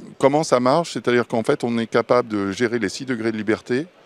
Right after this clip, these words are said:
donc on est capable de, de toujours avoir, euh, le vent, euh, favorable, euh, comment dire, pour le vol. Euh, ça veut dire quoi ? Ça veut dire que quand on veut aller vers l'avant, ben, on ne va pas s'incliner et exposer tout l'extrado au vent, euh, le pointer vers le bas, ty-,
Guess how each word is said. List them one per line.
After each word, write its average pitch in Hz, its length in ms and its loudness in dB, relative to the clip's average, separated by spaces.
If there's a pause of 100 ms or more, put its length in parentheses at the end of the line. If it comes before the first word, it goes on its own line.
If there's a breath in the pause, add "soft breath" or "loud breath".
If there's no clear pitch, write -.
(360 loud breath)
donc 110 200 -4
on 123 100 0
est - 300 -6
capable 139 420 2
de, 110 340 0
de 113 140 -4
toujours 139 540 -2
avoir, 127 580 2
euh, 98 260 0
le 104 140 0
vent, 123 540 -2
euh, 104 100 -4
favorable, 123 680 0
euh, 92 400 -2
comment 101 160 -6
dire, 120 140 -8 (120)
pour 123 140 -2
le 104 80 -2
vol. 80 240 -6 (840 loud breath)
Euh, 87 480 -6 (160)
ça - 160 -4
veut 104 60 -2
dire 110 180 0
quoi ? 135 240 4
Ça 120 120 -2
veut 107 80 4
dire - 40 -4
que 110 120 -10
quand 117 240 -4
on 107 80 -2
veut 107 160 2
aller 101 180 2
vers 95 160 0
l'avant, 110 380 -2
ben, 107 160 -2
on 92 240 -4
ne - 20 -6
va 90 140 0
pas 113 100 0
s'incliner 110 600 -6
et 92 100 -6
exposer 98 420 -10
tout 107 160 -16
l'extrado 101 380 -12
au 98 100 -6
vent, 123 240 -6 (160)
euh, 87 240 -10
le 87 160 -6
pointer 92 340 -8
vers 90 140 -4
le 90 80 -6
bas, 90 160 -6
ty-, 87 240 -12